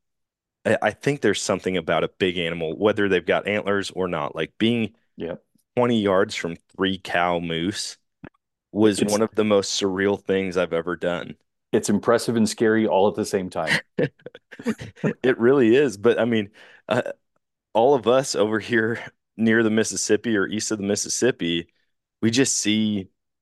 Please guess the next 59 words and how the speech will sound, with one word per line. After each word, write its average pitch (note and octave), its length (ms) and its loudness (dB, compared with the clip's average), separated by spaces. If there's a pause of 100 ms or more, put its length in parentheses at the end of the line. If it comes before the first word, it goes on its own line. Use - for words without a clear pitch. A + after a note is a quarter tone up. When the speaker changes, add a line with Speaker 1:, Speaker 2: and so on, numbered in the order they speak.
Speaker 1:
the G2 160 0
opportunity F#2 760 -2
out C#2 180 0
west. D#2 420 -2
And F#2 140 -2
I F2 80 0
think A2+ 260 -4
that's F#2 200 0
why E2+ 120 0
you E2+ 160 -6
guys F2 240 0
are D#2+ 60 -10
getting E2 260 -6
an C#2+ 80 -10
influx E2 520 -4
of D2 80 -8
hunters, E2+ 480 -2 (220)
especially - 420 0
Speaker 2:
Yep. - 0 -
Speaker 1:
with F2+ 140 0
hunting E2+ 360 -6
media. D2 300 -2
You D2+ 160 -2
know, D#2+ 140 0
they're E2+ 140 0
promoting E2+ 520 -2
it D2+ 140 -6
left D#2+ 300 -4
and C2+ 160 -8
right. F#2+ 300 2 (400)
Speaker 2:
Oh, A#2+ 100 2
Speaker 1:
People - 0 -
Speaker 2:
yeah. - 120 4
Speaker 1:
are - 80 0
hearing. F2 500 -2 (260)
And, F#2+ 140 0
I F#2+ 60 0
mean, F2 320 -4
a - 40 -8
big G2 260 -2
part F#2 180 2
of E2 100 -4
my F2 180 0
platform E2+ 520 -2
and D#2+ 100 -10
my E2+ 160 -2
channel D#2+ 400 -4
is D#2 220 -6
trying F2 240 -4
to D#2+ 80 -4
tell E2+ 300 -4
people E2 280 -4
about D#2+ 240 0
opportunities E2 840 -4
that E2+ 180 -4
they E2 100 0
didn't D#2 180 -4
know E2+ 180 2
about. D2 400 -2